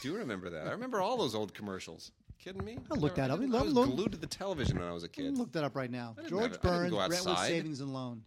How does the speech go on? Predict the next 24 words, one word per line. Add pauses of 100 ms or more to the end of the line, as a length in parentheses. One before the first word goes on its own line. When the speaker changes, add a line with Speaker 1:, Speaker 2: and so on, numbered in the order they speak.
(400)
Speaker 1:
When
I
Speaker 2:
I
think
Speaker 1:
was,
Speaker 2:
that's
Speaker 1:
when
I
was,
Speaker 2:
on
Speaker 1:
when
I
Speaker 2:
YouTube.
Speaker 1:
was
thirteen,
I
was
introduced
to
Sunlight,
and
I,
I,
I